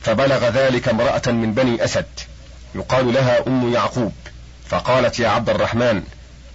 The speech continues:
بلغني أنك لعنت كيت وكيت." فقال: "وما لي لا ألعن من لعنه رسول الله صلى الله عليه وسلم، ومن هو في كتاب الله؟" قالت:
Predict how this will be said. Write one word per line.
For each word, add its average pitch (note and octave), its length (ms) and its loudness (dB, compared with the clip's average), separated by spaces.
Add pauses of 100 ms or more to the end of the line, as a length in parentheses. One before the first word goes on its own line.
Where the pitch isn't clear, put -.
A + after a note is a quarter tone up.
(1120)
بلغني C#3 760 2
أنك B2+ 360 0
لعنت C3 760 2
كيت C3+ 300 0
وكيت." A2 540 0 (680)
فقال: B2+ 500 0 (500)
"وما A#2 360 4
لي B2+ 260 2
لا A2+ 300 2
ألعن B2 540 0
من A#2 280 0
لعنه A2 500 2
رسول A2+ 280 0
الله A2 320 0
صلى G2 240 -2
الله G#2+ 360 2
عليه G#2 280 0
وسلم، G2 480 0 (580)
ومن A#2 320 2
هو B2+ 220 2
في A2+ 160 -2
كتاب A2 380 0
الله؟" A2 320 2 (480)
قالت: C3 480 0